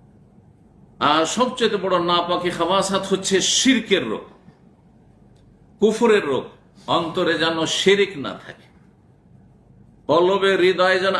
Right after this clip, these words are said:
আল্লাহ ছাড়া অন্যের জায়গা না থাকে, দুর্গার জায়গাও না থাকে, দরগার জায়গা না থাকে। দুর্গার জায়গা থেকে হয়তো মুক্ত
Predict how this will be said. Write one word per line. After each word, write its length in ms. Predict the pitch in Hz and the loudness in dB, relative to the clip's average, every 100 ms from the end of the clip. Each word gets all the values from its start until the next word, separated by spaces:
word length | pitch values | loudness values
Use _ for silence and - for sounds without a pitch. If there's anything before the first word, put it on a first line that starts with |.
| 151 | 0
আল্লাহ 320 | 170 180 185 | 0 2 0
ছাড়া 240 | 185 196 185 170 | 0 -2 -2 -2
অন্যের 380 | 175 180 196 185 | -4 -2 -2 0
জায়গা 340 | 170 165 147 143 | 2 0 0 -2
না 180 | 131 117 - | -2 -4 -8
থাকে, 300 | 113 - - - _ _ _ _ - _ _ - - _ - - | -14 -16 -20 -20 _ _ _ _ -20 _ _ -20 -20 _ -20 -4
দুর্গার 460 | 131 151 139 160 160 | -2 0 2 2 2
জায়গাও 400 | 147 160 165 175 175 | 0 0 0 0 0
না 140 | 180 175 | 0 0
থাকে, 300 | 175 180 180 | -2 -2 -2
দরগার 480 | 156 160 156 151 143 | 0 0 0 -2 -2
জায়গা 280 | 135 131 120 | -2 -2 -4
না 140 | 98 98 | -6 -10
থাকে। 320 | - - - - - - _ _ - - - _ _ - - - _ _ - - - _ _ _ - _ | -12 -20 -20 -20 -20 -20 _ _ -20 -20 -20 _ _ -20 -20 -20 _ _ -20 -20 -20 _ _ _ -20 _
দুর্গার 480 | - 151 170 180 214 214 | -2 0 2 2 0 0
জায়গা 280 | 226 226 | 0 0
থেকে 240 | 226 226 214 | -2 -2 0
হয়তো 260 | 208 208 208 | 0 0 0
মুক্ত 280 | 208 208 | -2 -2